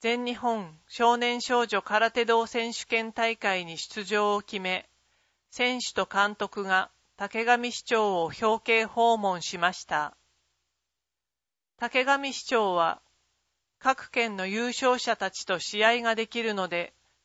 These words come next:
楽しんできてほしいと思います。と、激励の言葉を送りました。選手は、全国大会でも楽しみながら試合に挑みたいです。と、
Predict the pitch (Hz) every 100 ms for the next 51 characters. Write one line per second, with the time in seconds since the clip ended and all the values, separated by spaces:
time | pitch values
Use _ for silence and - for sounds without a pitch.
0 | - 220 240 - 262 226 202 - 190 202
1 | - 226 214 185 165 180 185 180 180 -
2 | - _ _ _ _ - 226 - _ -
3 | 208 208 254 254 247 247 247 240 233 233
4 | 214 175 170 - 208 202 202 - - 160
5 | 156 _ _ _ _ _ _ _ _ _
6 | _ _ _ _ _ - 277 269 - 202
7 | 180 165 - _ _ _ _ _ _ _
8 | _ 240 247 247 262 - 262 262 254 226
9 | 202 190 180 170 170 _ _ _ 214 220
10 | 240 262 254 262 254 226 196 - 185 202
11 | 208 208 208 214 214 208 214 202 175 160
12 | - _ _ _ _ _ - 220 -